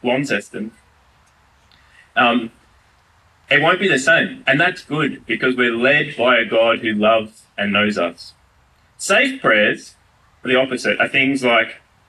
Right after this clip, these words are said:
"God, help me, protect me, heal me, look after my family." They're good prayers too. There's nothing wrong with those prayers. They're pretty safe. They're safe prayers to go to God, and God wants us to pray those prayers too.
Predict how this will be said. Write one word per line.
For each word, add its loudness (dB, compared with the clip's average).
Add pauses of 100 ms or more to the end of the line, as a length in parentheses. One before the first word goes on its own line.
(120)
"God, 0
help -2
me, -10 (640)
protect -2
me, -10 (800)
heal 2
me, -4 (340)
look -4
after 0
my 0
family." 0
They're 2
good -2
prayers 0
too. 0
There's 0
nothing 0
wrong 0
with -6
those -2 (300)
prayers. 0
They're 2
pretty 0
safe. -2 (680)
They're 2
safe 0
prayers 2
to -2
go 2
to 2
God, 2
and 0
God 0
wants 0
us -12
to -18
pray 0
those -4
prayers -6
too. -8